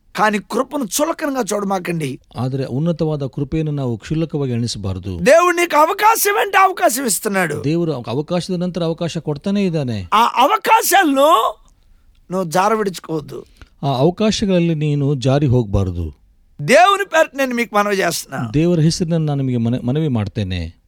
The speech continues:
Speaker 1: నా ప్రియమైన వారలారా,
Speaker 2: ನನ್ನ ಪ್ರಿಯರೇ,
Speaker 1: బిలాము వెళ్ళాడు.
Speaker 2: ಬಿಳಾಮನು ಹೊರಟ
Speaker 1: ప్రవచనార్థంగా మాట్లాడుతున్నాడు.
Speaker 2: ಪ್ರವಚನಾತ್ಮಕವಾಗಿ ಮಾತಾಡ್ತಾ ಇದ್ದಾನೆ.
Speaker 1: ఇశ్రాయేలును దీవించాడు.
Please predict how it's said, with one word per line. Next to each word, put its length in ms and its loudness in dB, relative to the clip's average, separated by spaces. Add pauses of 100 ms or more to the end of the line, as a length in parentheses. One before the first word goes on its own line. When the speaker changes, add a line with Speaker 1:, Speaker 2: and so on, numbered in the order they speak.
(120)
Speaker 1:
నా 100 2
ప్రియమైన 440 0
వారలారా, 560 0 (100)
Speaker 2:
ನನ್ನ 160 -2
ಪ್ರಿಯರೇ, 720 2 (420)
Speaker 1:
బిలాము 320 2
వెళ్ళాడు. 360 -2 (360)
Speaker 2:
ಬಿಳಾಮನು 440 0
ಹೊರಟ 220 0
Speaker 1:
ప్రవచనార్థంగా 800 2
మాట్లాడుతున్నాడు. 1000 -4 (100)
Speaker 2:
ಪ್ರವಚನಾತ್ಮಕವಾಗಿ 800 -2
ಮಾತಾಡ್ತಾ 460 -4
ಇದ್ದಾನೆ. 240 -2
Speaker 1:
ఇశ్రాయేలును 840 4
దీవించాడు. 800 0